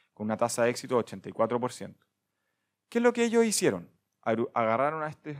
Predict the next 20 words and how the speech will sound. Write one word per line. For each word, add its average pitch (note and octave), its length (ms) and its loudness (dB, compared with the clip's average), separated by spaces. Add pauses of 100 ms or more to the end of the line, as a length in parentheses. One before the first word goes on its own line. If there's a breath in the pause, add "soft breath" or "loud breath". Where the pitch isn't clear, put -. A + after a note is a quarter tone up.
a A#2+ 80 -12
este B2+ 180 -8
grupo C3+ 200 0
de C3+ 40 4
pacientes C3+ 840 -4
en A2 160 -10
que G2+ 320 -8 (200)
se - 180 -16
mantenían A2+ 580 -2
irreductibles B2+ 760 0
por G#2+ 160 -8
tres B2+ 200 -8
semanas C#3 360 -2
y F#2+ 40 -8
que G2 80 -6
tenían A2 240 0
alto A2+ 280 -2
riesgo A#2 300 -2
de G2+ 40 -8
hacer A2 340 -16